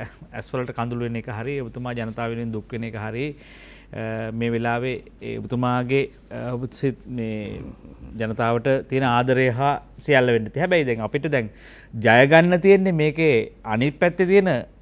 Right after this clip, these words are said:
ප්‍රශ්න ටික. අපිට ඉතුරු වෙලා තියෙන්නේ ඒක. දැන් කොන්දේසි විරහිතව ඔබතුමා මාධ්‍යයක් හැට අපි සහ මේ හැමෝම හුස්ම ගන්න මිනිස්සු, අපි දිහා බලා ඉන්න මිනිස්සු කොන්දේසි විරහිතව තනිකාට ආදරේ අපි දන්නවා පැහැදිලිව.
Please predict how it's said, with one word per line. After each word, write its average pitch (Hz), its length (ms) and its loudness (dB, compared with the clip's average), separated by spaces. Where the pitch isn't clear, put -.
ප්‍රශ්න 120 380 -2
ටික. 95 180 -6
අපිට 110 260 -8
ඉතුරු 143 260 2
වෙලා 151 140 4
තියෙන්නේ 139 320 0
ඒක. 107 180 -4
දැන් 104 200 -14
කොන්දේසි 139 500 2
විරහිතව 131 400 2
ඔබතුමා 131 480 0
මාධ්‍යයක් 120 440 -6
හැට 120 160 -6
අපි 117 320 -6
සහ 127 340 -8
මේ 123 160 -8
හැමෝම 123 320 -8
හුස්ම 120 260 -10
ගන්න 123 300 -8
මිනිස්සු, 131 280 -10
අපි 123 140 -6
දිහා 117 200 -6
බලා 117 240 -6
ඉන්න 127 180 -8
මිනිස්සු 131 380 -8
කොන්දේසි 147 640 -4
විරහිතව 143 560 0
තනිකාට 127 500 -6
ආදරේ 104 380 -4
අපි 98 140 -8
දන්නවා 98 260 -6
පැහැදිලිව. 95 440 -14